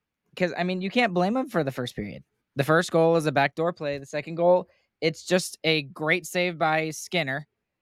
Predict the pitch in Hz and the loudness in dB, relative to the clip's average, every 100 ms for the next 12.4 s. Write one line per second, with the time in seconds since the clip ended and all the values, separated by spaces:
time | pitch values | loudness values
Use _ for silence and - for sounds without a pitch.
0 | _ 156 175 170 175 185 196 170 170 - | _ 2 2 4 2 2 2 4 2 0
1 | 196 185 160 147 170 185 185 151 156 147 | -4 -4 -8 -4 0 0 2 0 2 0
2 | 147 143 127 123 123 123 107 - _ _ | 0 0 0 -2 -6 -8 -10 -16 _ _
3 | _ _ _ _ _ _ _ 151 151 165 | _ _ _ _ _ _ _ -6 -2 2
4 | 170 175 180 165 - - - 160 165 - | 2 2 0 -2 -10 -20 -6 -2 -2 0
5 | 190 185 180 170 143 160 180 120 113 113 | 0 2 4 2 2 0 -2 -4 -10 -12
6 | 123 139 143 156 311 175 147 139 120 120 | -10 -8 -6 -6 2 2 2 -4 -8 -12
7 | 127 123 117 123 139 131 - 135 139 143 | -10 -10 -6 -2 2 2 4 4 4 0
8 | 139 139 135 131 131 135 131 123 131 139 | -2 -4 -4 -4 -4 -2 -2 0 2 2
9 | 139 - - - 156 185 170 185 185 190 | 0 -12 -20 -2 2 4 4 2 2 2
10 | 196 180 208 208 214 202 214 247 208 170 | 0 -2 -4 -4 -6 0 2 2 -2 -4
11 | 151 143 139 120 - 110 101 - _ _ | -2 -6 -6 -10 -14 -14 -16 -18 _ _
12 | _ _ 156 | _ _ -2